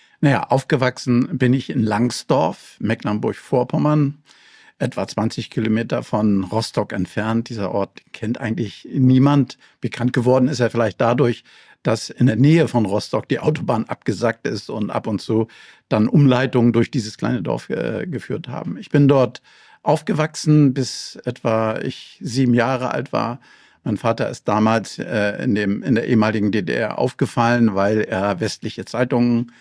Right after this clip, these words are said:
gelesen hat und es drohte eine mehrjährige Haftstrafe. Und die hat er dann doch zum Anlass genommen, seine, äh, drei Kinder, seine Frau ins Auto einzuladen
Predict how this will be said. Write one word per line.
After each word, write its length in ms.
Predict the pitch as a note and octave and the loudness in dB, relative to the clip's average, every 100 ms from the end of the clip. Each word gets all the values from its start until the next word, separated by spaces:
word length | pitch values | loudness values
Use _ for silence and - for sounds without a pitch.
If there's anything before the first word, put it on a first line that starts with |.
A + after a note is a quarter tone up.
| _ _ | _ _
gelesen 480 | - A#2+ A#2+ G#2 G#2 | 0 4 4 2 0
hat 180 | A2 - | 0 -2
und 240 | G#2+ - | -8 -8
es 220 | - - | -10 -12
drohte 340 | - G#2+ A#2 A#2 | -4 -4 -2 -4
eine 180 | G#2 A2+ | -2 -2
mehrjährige 800 | C3 B2+ A#2 G#2 G2+ F#2+ - A2+ _ _ - | 0 0 0 0 -2 -2 -6 -10 _ _ -6
Haftstrafe. 800 | C3 - - A2+ B2+ C#3+ C#3+ C3 - - - - - | -6 -8 -8 -2 0 0 0 0 -4 -20 -20 -20 -14
Und 340 | - A2 G#2+ B2+ | -2 0 0 0
die 120 | A2 | 0
hat 100 | A2+ | 2
er 80 | G#2 | 2
dann 220 | G#2 F#2+ | 2 0
doch 200 | - - | 0 -6
zum 220 | - F#2 | -8 -4
Anlass 400 | A#2 A#2 A#2 - | 0 2 0 -2
genommen, 480 | G#2 G#2 G2+ G#2 G#2 | 0 2 2 0 -2
seine, 480 | G#2 G#2 G2+ G2 - | -2 -2 -2 -4 -6
äh, 280 | - G2+ F2+ | -6 -6 -6
drei 220 | - A2+ | -4 -4
Kinder, 400 | G#2+ D3 C#3 B2 | 0 4 4 4
seine 240 | G#2+ G#2+ G2+ | 2 -2 -2
Frau 540 | - G2 G#2+ A#2 - _ - - - - | -2 2 4 2 0 _ -20 -20 -20 -6
ins 240 | - B2+ | 0 0
Auto 480 | - C#3 C#3+ B2+ A2+ | 2 2 2 2 0
einzuladen 1080 | - A#2+ B2+ C#3 C3 A#2 A#2+ C3+ C3 C#3 A#2+ | 0 0 0 2 2 4 2 4 4 4 4